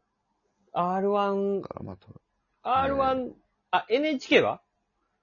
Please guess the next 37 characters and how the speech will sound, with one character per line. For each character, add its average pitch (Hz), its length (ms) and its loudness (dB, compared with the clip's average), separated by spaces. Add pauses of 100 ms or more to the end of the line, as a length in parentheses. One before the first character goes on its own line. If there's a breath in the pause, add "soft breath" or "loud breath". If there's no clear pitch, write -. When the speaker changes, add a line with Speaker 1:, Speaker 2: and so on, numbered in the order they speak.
(1900)
Speaker 2:
あ - 380 -8
れ 160 140 -12
も、 - 800 -12 (2000)
あ 135 160 -10
れ 165 80 -2
は 170 180 -4
ど 180 140 0
う 175 160 4
な 95 160 0
ん 85 60 -8
す - 80 -20
か 90 120 -4
ね。 78 300 -6 (800 soft breath)
Speaker 1:
あ 185 80 6
れ 180 40 4
も 170 120 6
わ 147 100 4
か 143 80 2
ん 113 80 -2
な 95 80 -6
い。 98 100 -18 (840)
Speaker 2:
は 98 280 2
い。 - 120 -8 (320)
Speaker 1:
は - 220 -20
あ。 117 40 -8 (2000)
Speaker 2:
ま 120 140 -6
あ - 20 -6
で 117 80 -8
も 110 100 -4
僕 113 460 -6
ら 120 160 -2
の 80 500 -4
同 87 300 -2
期 - 160 -20
と 73 160 -14
か 80 180 -2
が 71 340 -6